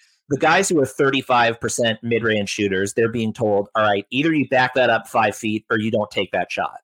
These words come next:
right? When we're talking about, you know, elite mid-range scorers, those guys are like, "Chris Paul shoots something ridiculous like fifty percent on his mid-range jumpers. That's not a shot you want to take out of your team's diet," right? It's, the idea is not, "Oh, all mid-range jumpers are the devil and therefore we should excise them from our lineup,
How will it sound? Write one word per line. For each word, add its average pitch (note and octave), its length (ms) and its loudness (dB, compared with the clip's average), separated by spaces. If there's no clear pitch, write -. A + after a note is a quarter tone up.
right? A2 240 0
When D3 160 0
we're E3 80 2
talking G3+ 260 -2
about, C3 380 2
you C3 80 -4
know, A2+ 300 0
elite B2+ 360 0
mid-range A#2 360 0
scorers, A2+ 440 2
those D3+ 160 2
guys C3 240 0
are B2 60 2
like, B2 220 0
"Chris A3+ 180 0
Paul G#3+ 240 2
shoots D3 220 -2
something C#3+ 180 -2
ridiculous A#2+ 460 0
like G#2 100 -2
fifty - 340 -6
percent B2 300 -2
on A2+ 140 0
his A2 120 -2
mid-range A2+ 380 0
jumpers. G#2+ 300 -2
That's D3+ 180 0
not B3 140 2
a G3 40 2
shot G3 300 0
you D#3 80 2
want D3 140 2
to C3 120 -6
take D3+ 180 -2
out C#3+ 100 2
of C3+ 40 2
your B2+ 120 0
team's C3+ 240 -4
diet," E3+ 420 0
right? B2 260 0
It's, C#3+ 280 -2
the F#3 100 4
idea F3+ 380 2
is D3+ 180 2
not, D3+ 320 4
"Oh, C3+ 320 4
all C3+ 220 4
mid-range B2+ 500 2
jumpers A#2+ 340 0
are A2+ 120 4
the G#2+ 80 -4
devil A2 400 0
and G#2+ 100 -2
therefore A2 320 0
we A2 140 -2
should - 180 -6
excise A#2+ 460 0
them A2+ 160 -4
from A#2 220 0
our A2+ 120 2
lineup, A2+ 400 2